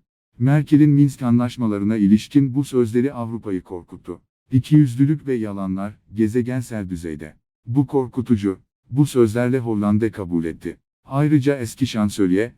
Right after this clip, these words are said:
nato ülkelerinin şu anda yaptıkları gibi Ukrayna için çok fazla şey yapmasının mümkün olmadığını söyledi. Bu çok uygun bir sorudur. Ancak tarihi analizleri gazetecilere, eski yetkililere ve tarihçilere bırakırdım. Bu ifadelere ilişkin yorum talebine cevap verdim.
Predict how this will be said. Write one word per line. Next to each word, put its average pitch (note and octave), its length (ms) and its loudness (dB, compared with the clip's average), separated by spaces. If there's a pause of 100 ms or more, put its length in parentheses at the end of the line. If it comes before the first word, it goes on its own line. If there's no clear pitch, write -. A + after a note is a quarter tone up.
nato C3+ 340 2
ülkelerinin C3+ 560 6
şu D3 220 -6
anda C3+ 260 2
yaptıkları B2 540 0
gibi A2+ 260 2
Ukrayna C3+ 460 -2
için C3 320 4
çok D3 260 -8
fazla C#3 360 -4
şey C3 200 2
yapmasının B2 540 0
mümkün B2 400 2
olmadığını A2 540 0
söyledi. D#2 500 -10 (340)
Bu B2+ 160 -2
çok C3+ 240 -4
uygun G2+ 300 4
bir G#2 100 6
sorudur. F2 520 -10 (300)
Ancak C#3 440 -2
tarihi B2+ 360 0
analizleri A#2 580 4
gazetecilere, G2 840 -2 (200)
eski C3+ 340 -2
yetkililere C3 640 4
ve C3+ 140 -2
tarihçilere A#2 720 -2
bırakırdım. G2 600 -8 (160)
Bu C#3+ 160 2
ifadelere C3 580 0
ilişkin B2+ 520 2
yorum C3+ 340 0
talebine A2+ 480 -2
cevap G#2 340 -8
verdim. D#2+ 380 -12